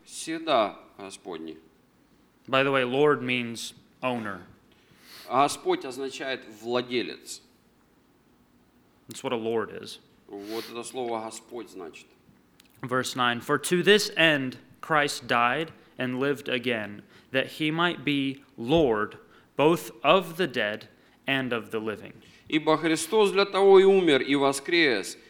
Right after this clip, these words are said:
Speaker 1: и ожил, чтобы владычествовать», или написано, «быть господином и над мёртвыми, и над живыми».
Speaker 2: Whether you are dead physically,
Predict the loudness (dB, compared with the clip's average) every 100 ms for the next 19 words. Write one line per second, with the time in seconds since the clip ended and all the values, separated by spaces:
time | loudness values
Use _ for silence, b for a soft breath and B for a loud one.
0 | b -6 0 6 8 6 2 -4 -6 0
1 | 0 0 -4 0 0 0 -2 -4 -6 -10
2 | -12 -10 -8 -10 -14 b b -6 -4 -6
3 | -8 -8 -6 -4 -4 -4 -4 -4 -2 0
4 | 0 -4 -8 B B -2 2 4 2 0
5 | -4 -2 -2 -6 -6 0 0 0 -4 -10
6 | -8 -6 -6 -8 -12 -20 -14 -8 -6 -4
7 | -4 -6 -12 -18 _ _ b b b b
8 | b B B B B B -4 2 4 4
9 | 4 2 4 2 0 -4 -8 -4 -2 -4
10 | -2 -2 -2